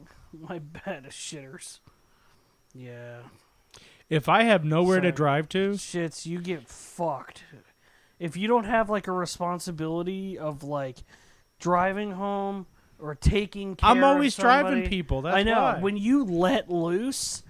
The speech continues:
Speaker 1: holy shit, dude, you get after it.
Speaker 2: I have to do, I have to make a rule, though.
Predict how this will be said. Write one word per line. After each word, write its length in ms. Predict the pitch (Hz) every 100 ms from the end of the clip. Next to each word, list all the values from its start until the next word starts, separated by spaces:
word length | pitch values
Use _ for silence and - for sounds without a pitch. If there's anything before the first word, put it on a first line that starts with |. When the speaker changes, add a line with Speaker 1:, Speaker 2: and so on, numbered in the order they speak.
| - -
Speaker 1:
holy 680 | - 220 226 226 208 170 127
shit, 520 | - - 233 214 180
dude, 200 | 185 185
you 140 | 208
get 240 | 196 190 165
after 680 | 160 190 - - - 160
it. 120 | 139 131
Speaker 2:
I 80 | 147
have 220 | 170 175
to 100 | 170
do, 320 | 151 160 156
I 120 | 143
have 100 | 160 -
to 80 |
make 220 | 165 156 147
a 60 |
rule, 320 | 135 147 143
though. 220 | 120 104